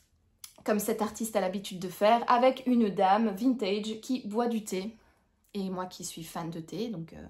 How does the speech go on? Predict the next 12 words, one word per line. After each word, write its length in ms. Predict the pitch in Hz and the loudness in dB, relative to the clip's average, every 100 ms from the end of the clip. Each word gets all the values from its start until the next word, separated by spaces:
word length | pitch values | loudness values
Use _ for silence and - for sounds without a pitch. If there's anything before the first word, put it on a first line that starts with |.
| - | -14
voilà. 220 | - - - _ - - - _ | -12 -12 -16 _ -20 -20 -20 _
Je 180 | 196 208 | -4 2
me 120 | 247 | 2
suis 200 | 247 262 | 2 0
dit, 420 | 220 262 277 285 - - | 2 4 6 4 0 2
allez, 440 | 220 214 226 262 - | 4 6 6 4 -2
ça 300 | - 254 - | 6 6 6
c'est 280 | - 262 254 | 0 -2 2
une 80 | 269 | 2
affiche 340 | 247 254 - | 4 0 -2
pour 120 | 226 | -2
moi, 320 | 196 196 240 | 2 4 4